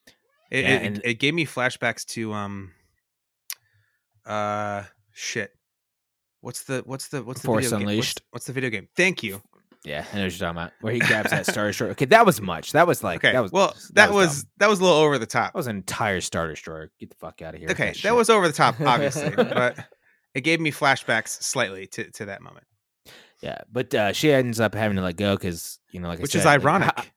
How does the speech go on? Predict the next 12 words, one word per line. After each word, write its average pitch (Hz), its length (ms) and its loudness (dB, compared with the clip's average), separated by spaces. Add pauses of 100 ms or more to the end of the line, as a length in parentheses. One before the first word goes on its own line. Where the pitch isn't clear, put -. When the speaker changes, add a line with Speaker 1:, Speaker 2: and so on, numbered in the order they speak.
(560)
Speaker 2:
why 95 100 -14
is 90 60 -10
that? 127 40 -4
Speaker 1:
because, 120 520 2 (180)
because, 123 500 -4
uh, 110 340 0 (440)
what's - 180 -8
his 123 160 -8
face 117 360 -2
voices 117 460 -4
Maul. 120 200 -4
Speaker 2:
Starkiller? 104 460 -8